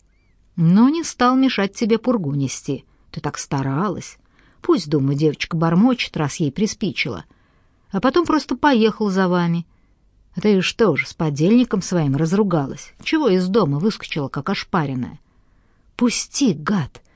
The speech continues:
Лиза вцепилась в его запястье, попыталась разжать его пальцы. Не выходило.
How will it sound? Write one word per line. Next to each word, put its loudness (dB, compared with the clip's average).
Лиза 2
вцепилась -2
в -10
его 0
запястье, -2
попыталась 0
разжать 0
его -2
пальцы. -6
Не 2
выходило. -4